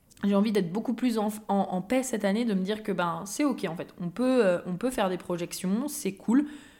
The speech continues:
Mais en fait, j'ai, j'ai pas le devoir de remplir les projections. Euh, ça fait pas, euh, de moi une personne mauvaise, ou ça fait pas de moi une personne qui mérite pas, euh,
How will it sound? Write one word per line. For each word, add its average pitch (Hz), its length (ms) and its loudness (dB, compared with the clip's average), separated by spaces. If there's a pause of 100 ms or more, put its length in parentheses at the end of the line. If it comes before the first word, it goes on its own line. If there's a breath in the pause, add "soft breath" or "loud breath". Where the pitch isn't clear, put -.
(140 loud breath)
Mais 180 80 0
en 185 40 -2
fait, 226 120 -2
j'ai, 214 400 -4
j'ai 190 180 0
pas 240 160 4
le 220 160 2
devoir 226 640 0
de 190 80 0
remplir 233 480 2
les 214 80 0
projections. 196 720 -2 (500 loud breath)
Euh, 170 100 0
ça 175 120 -4
fait 202 100 -4
pas, 226 320 6
euh, 190 100 2
de 185 120 0
moi 208 180 4
une 202 140 2
personne 190 480 2
mauvaise, 208 640 4 (260 loud breath)
ou 185 60 -6
ça 202 120 4
fait 196 120 0
pas 226 200 4
de 208 120 2
moi 202 160 2
une 208 120 2
personne 202 360 2
qui 214 120 2
mérite 190 300 2
pas, 196 240 6
euh, 170 340 0